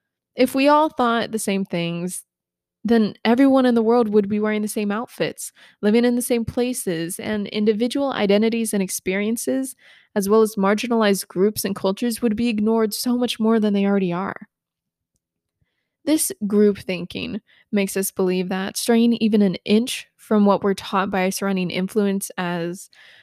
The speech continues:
correct and good will make a person completely wrong and bad. Group thinking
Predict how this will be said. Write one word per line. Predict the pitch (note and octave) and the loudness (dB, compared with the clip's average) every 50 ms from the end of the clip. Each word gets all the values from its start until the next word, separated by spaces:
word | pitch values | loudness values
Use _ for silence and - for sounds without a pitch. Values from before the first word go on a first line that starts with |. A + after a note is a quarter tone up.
| _ _ - | _ _ -8
correct | - - A#3 G3+ G3+ G3+ G3+ G3+ _ - | 0 2 2 2 2 0 -2 -2 _ 0
and | G#3+ G3+ F#3+ | 0 0 2
good | G3 F#3+ F#3+ G3 G3+ A3+ - - _ _ _ _ _ _ _ _ _ _ _ _ _ _ _ | 2 2 2 2 0 -2 -6 -12 _ _ _ _ _ _ _ _ _ _ _ _ _ _ _
will | - G#3 G#3+ G#3+ B3+ B3+ | -6 -2 2 2 4 4
make | B3 B3 C4 C#4+ - | 4 2 2 0 0
a | - - | -2 -4
person | A#3 - A#3 A#3 - A#3+ A3+ G#3+ | -2 -2 -2 -2 -2 -4 -4 -4
completely | A#3+ A#3+ G#3 - B3 A3+ F3+ F#3 A3 G3+ | -4 -6 -6 -6 -6 -6 -4 -4 -4 -4
wrong | F#3 F#3+ G3 G3 G3 F#3+ G3 F#3+ G3 - _ _ _ _ _ _ _ _ _ _ _ _ - | -4 -4 -4 -4 -4 -6 -6 -8 -10 -12 _ _ _ _ _ _ _ _ _ _ _ _ -2
and | G#3 G3+ G3 F#3+ F#3 E3+ E3 F3 - _ - F#3+ F3 - | 0 0 2 0 0 -2 -6 -10 -14 _ -12 -12 -8 -4
bad. | - F3+ G#3 B3 G#3+ - - - - - - _ _ _ _ _ _ _ _ _ _ _ _ _ _ _ _ A#3 | -2 -2 0 0 -2 -2 -4 -8 -14 -16 -20 _ _ _ _ _ _ _ _ _ _ _ _ _ _ _ _ -2
Group | G3+ A#3+ C#4+ D#4 D4+ - | 2 4 4 4 2 2
thinking | - C#4+ C4+ B3 - C4+ B3+ B3+ B3+ B3+ | 0 0 0 0 0 0 0 0 0 -2